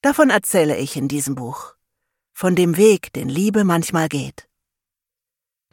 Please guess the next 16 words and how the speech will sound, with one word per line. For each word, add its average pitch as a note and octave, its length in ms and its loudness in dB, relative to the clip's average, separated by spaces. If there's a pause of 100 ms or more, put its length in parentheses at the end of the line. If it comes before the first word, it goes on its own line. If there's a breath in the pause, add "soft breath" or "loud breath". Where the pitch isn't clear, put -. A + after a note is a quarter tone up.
(600 soft breath)
Ich - 160 0
bin G#3+ 120 4
davon F#3 300 2
überzeugt, - 600 -2
dass D3+ 140 -4
dieses G#3+ 320 0
Beziehungsmodell E3+ 920 2
für - 160 0
uns D#3+ 240 0
das - 200 -2
Richtige - 380 -6
ist. - 420 -10 (360)
Für A#3+ 180 0
uns C#4+ 220 2
als C#4+ 200 2
Paar, C#3 380 -4